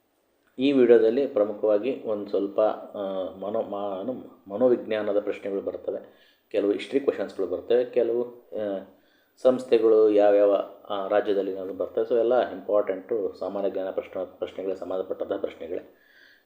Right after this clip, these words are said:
ಡಿಸ್ಕಸ್ ಮಾಡ್ತಾ ಹೋಗೋಣ. ಹಾಗೆಯೇ ನನ್ನ ಚಾನಲ್ ಯಾರು ಸಬ್ಸ್ಕ್ರೈಬ್ ಮಾಡ್ಕೊಂಡಿಲ್ಲ ಅಂದರೆ ಖಂಡಿತ ಸಬ್ಸ್ಕ್ರೈಬ್ ಮಾಡ್ಕೊಳ್ಳಿ ಅಂತ ಹೇಳ್ತಾ, ಕಂಟೆಂಟ್ ಇಷ್ಟ ಆದರೆ ಎಕ್ಸಾಮ್ ಆಸ್ಪಿರೆಂಟ್ಸಿಗೆ ಶೇರ್ ಮಾಡಿ ಅಂತ ಹೇಳ್ತಾ ಈಗಿನ ಒಂದು ಕ್ಲಾಸ್ನ ಸ್ಟಾರ್ಟ್ ಮಾಡೋಣ. ಓಕೆ, so, ಕಳೆದ ವಿಡಿಯೋದಲ್ಲಿ ತೊಂಬತ್ತು ಪ್ರಶ್ನೆ ಡಿಸ್ಕಸ್ ಮಾಡಿದ್ರೆ ಈ ವಿಡಿಯೋದಲ್ಲಿ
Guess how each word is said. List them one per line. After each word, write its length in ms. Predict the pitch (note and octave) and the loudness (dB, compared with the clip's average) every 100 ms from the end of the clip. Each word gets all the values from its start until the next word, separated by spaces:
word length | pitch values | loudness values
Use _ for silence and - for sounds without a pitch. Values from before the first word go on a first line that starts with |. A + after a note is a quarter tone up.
| - | -10
ಡಿಸ್ಕಸ್ 280 | G2+ G2 G#2+ | -6 -2 -2
ಮಾಡ್ತಾ 260 | G2 F#2 F#2 | -2 -4 -2
ಹೋಗೋಣ. 180 | F#2+ A2 | -2 -6
ಹಾಗೆಯೇ 360 | G2+ G#2+ B2 | -8 -4 -4
ನನ್ನ 180 | G#2+ A2 | -2 -6
ಚಾನಲ್ 400 | - A2 A2+ A2 | -4 -4 -2 0
ಯಾರು 140 | G#2+ | 0
ಸಬ್ಸ್ಕ್ರೈಬ್ 440 | G#2 F2+ - A#2+ A2+ | -2 -6 0 0 2
ಮಾಡ್ಕೊಂಡಿಲ್ಲ 500 | F#2 - G2 G2 F#2+ | -2 -4 -2 0 0
ಅಂದರೆ 180 | F#2+ G2+ | 0 -2
ಖಂಡಿತ 320 | F2+ F#2 - | -4 -4 -6
ಸಬ್ಸ್ಕ್ರೈಬ್ 380 | - - A2+ G2+ | -6 -4 -4 -2
ಮಾಡ್ಕೊಳ್ಳಿ 340 | F#2+ F2 E2+ | -4 -6 -6
ಅಂತ 120 | F2 | -8
ಹೇಳ್ತಾ, 280 | F2 E2 - | -12 -10 -12
ಕಂಟೆಂಟ್ 500 | - G2 G2+ C3+ - | -10 -10 -2 -2 -2
ಇಷ್ಟ 240 | - - | -12 -4
ಆದರೆ 280 | F#2 F#2+ F#2 | -2 0 -2
ಎಕ್ಸಾಮ್ 280 | F2 G2 A2 | -4 -6 -6
ಆಸ್ಪಿರೆಂಟ್ಸಿಗೆ 640 | F2+ - - F#2+ G2 - | -8 -10 -12 -10 -10 -2
ಶೇರ್ 180 | G2 G#2 | 0 0
ಮಾಡಿ 180 | F#2 E2+ | -2 -8
ಅಂತ 140 | - | -6
ಹೇಳ್ತಾ 280 | E2 - - - _ _ _ _ _ | -8 -8 -16 -20 _ _ _ _ _
ಈಗಿನ 300 | B2 A2+ A2 - - | -4 -4 -6 -8 -8
ಒಂದು 180 | G#2 - | -12 -6
ಕ್ಲಾಸ್ನ 360 | G2 F#2+ - | -2 -2 -4
ಸ್ಟಾರ್ಟ್ 360 | - - F2 - | -10 -2 -2 -2
ಮಾಡೋಣ. 400 | D#2+ D2+ - F#2+ | -12 -14 -14 -16
ಓಕೆ, 500 | - D#3+ - - _ _ _ _ _ - | -2 -2 -2 -18 _ _ _ _ _ 0
so, 180 | A2+ | 2
ಕಳೆದ 160 | G#2+ A2 | 4 4
ವಿಡಿಯೋದಲ್ಲಿ 340 | A2 G#2+ G#2+ | 4 4 2
ತೊಂಬತ್ತು 280 | G2+ G#2 G#2 | 2 0 0
ಪ್ರಶ್ನೆ 260 | A2 - G2 | -4 -6 -8
ಡಿಸ್ಕಸ್ 320 | - F#2+ F#2 | -6 -8 -6
ಮಾಡಿದ್ರೆ 280 | F#2 A2+ A2+ | -12 -10 -2
ಈ 100 | A2 | 0
ವಿಡಿಯೋದಲ್ಲಿ 560 | G2 F#2 A#2+ F#3+ - | 0 0 -2 -6 -14